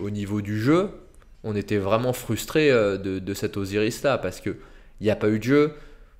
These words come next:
On préfère, euh, faire une belle bataille, vous voyez, et on était à plus d'une demi-heure de jeu, j'avais même pas encore, euh, huit mille points, donc ça traînait.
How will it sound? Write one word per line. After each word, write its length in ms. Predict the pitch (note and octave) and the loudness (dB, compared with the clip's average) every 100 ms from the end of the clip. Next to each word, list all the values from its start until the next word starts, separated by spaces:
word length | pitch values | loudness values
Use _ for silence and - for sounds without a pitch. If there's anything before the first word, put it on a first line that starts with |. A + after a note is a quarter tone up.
| - | -8
On 120 | A2 | -4
préfère, 440 | - A#2 C3 B2 | -2 0 4 6
euh, 220 | A2 G#2 G2+ | 6 2 2
faire 280 | - A#2 | 2 4
une 120 | A2 G#2+ | 4 2
belle 160 | A2 | 2
bataille, 380 | G#2 A2 C3+ C3+ | 2 2 4 4
vous 60 | A2 | 4
voyez, 380 | A2+ C3 C3+ | 4 4 2
et 60 | - | -2
on 100 | A2 | -2
était 200 | G#2+ A#2 | 2 2
à 60 | G#2+ | 2
plus 140 | C3 | 0
d'une 200 | A#2+ A#2+ | -2 0
demi-heure 320 | A#2+ A#2+ A#2+ | 0 2 0
de 200 | A#2+ A#2+ | 2 2
jeu, 360 | A#2+ C#3 C#3+ C#3+ | 4 4 4 2
j'avais 260 | A2+ G2+ | 2 2
même 160 | A2 B2 | 0 0
pas 120 | C3 | 2
encore, 360 | B2 - B2+ A#2 | 2 2 2 4
euh, 220 | A2 G#2+ | 2 2
huit 180 | A2 A2+ | 2 -2
mille 200 | A#2 A2 | -4 -4
points, 360 | - C3 C#3 B2+ | -2 -2 -2 -6
donc 160 | G2 - | -10 -4
ça 160 | F#2+ | -4
traînait. 520 | - A#2+ B2 C3+ D3+ | -2 -2 -2 -2 -4